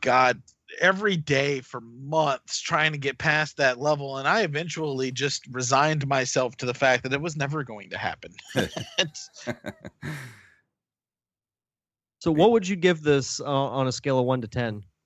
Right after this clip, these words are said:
Speaker 2: Um, I'm probably just gonna let it hover around, like, a six and a half.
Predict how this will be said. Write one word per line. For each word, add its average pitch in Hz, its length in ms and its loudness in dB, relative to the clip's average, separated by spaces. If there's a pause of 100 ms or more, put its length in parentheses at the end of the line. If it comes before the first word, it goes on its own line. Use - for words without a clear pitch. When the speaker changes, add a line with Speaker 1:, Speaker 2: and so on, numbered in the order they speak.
(420)
Speaker 2:
Um, 110 960 -10 (260)
I'm 135 180 -2
probably 131 760 2
just 107 260 -4
gonna 95 320 -4 (180)
let 98 340 0
it - 100 -8
hover 87 680 -2
around, 85 640 -4
like, 76 380 -8 (420)
a 92 80 -4
six - 540 -4
and 92 120 -2
a 76 60 -4
half. 69 680 -8